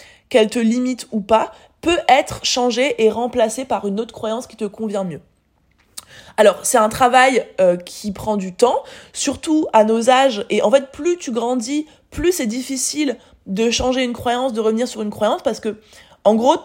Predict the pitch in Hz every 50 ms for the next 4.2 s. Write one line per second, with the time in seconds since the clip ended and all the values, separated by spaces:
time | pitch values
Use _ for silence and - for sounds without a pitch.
0 | - - 220 214 214 - 226 220 220 240 214 208 269 320 285 208 196 196 196 -
1 | 202 196 202 202 196 196 196 214 202 - - - 208 202 262 269 262 202 208 202
2 | - 233 226 233 233 220 202 185 190 190 208 254 320 466 - _ _ - - -
3 | - _ _ - 208 202 196 190 190 185 180 180 180 180 175 175 175 170 170 170
4 | 165 160 160 139